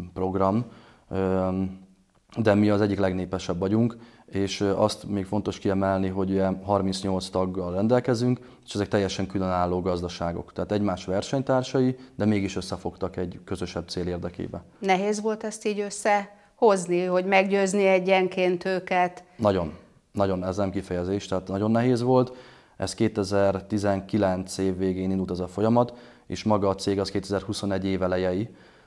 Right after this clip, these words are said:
Speaker 1: Nyilván utána a, közbe jött be a covid, ugye ez sem segítette, ugye, a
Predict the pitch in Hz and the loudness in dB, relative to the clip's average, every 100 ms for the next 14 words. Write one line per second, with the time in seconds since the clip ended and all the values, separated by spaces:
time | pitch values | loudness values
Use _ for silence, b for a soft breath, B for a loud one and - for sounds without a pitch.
0 | B - 104 101 101 98 95 95 92 98 | B -4 0 2 2 0 0 -2 -4 -4
1 | 95 98 98 95 92 107 98 98 90 87 | -2 0 0 0 2 0 2 -2 -2 -2
2 | 107 107 110 123 B B B - 90 92 | 2 2 2 -2 B B B -6 -2 0
3 | 104 - 107 104 101 104 104 - 101 104 | 0 0 -2 0 -2 -2 -2 0 0 2
4 | 104 101 98 | 2 2 -2